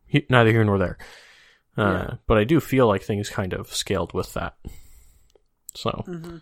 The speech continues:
Speaker 1: the other weird thing, I don't know if this has been your experience, but I have a Discover credit card,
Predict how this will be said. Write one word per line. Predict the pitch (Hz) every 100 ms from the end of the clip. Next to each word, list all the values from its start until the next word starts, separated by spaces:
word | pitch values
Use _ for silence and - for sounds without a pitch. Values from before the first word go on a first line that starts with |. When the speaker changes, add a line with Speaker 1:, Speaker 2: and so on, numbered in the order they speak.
| _ _ _ _ -
Speaker 1:
the | 139
other | 175
weird | 131 113 -
thing, | 120 101 110 - - - _ _ _ _ _ _ _ _
I | 131 156
don't | 127
know | 113
if |
this | 120 113
has | 104
been | 107 95
your | 98
experience, | 90 - - 98 90 - - - _ _ _ _ _ _ _ _ _ _ - -
but | 127
I | 143
have | 151 135
a |
Discover | 117 - 117 110 104
credit | 110 110 -
card, | 131 135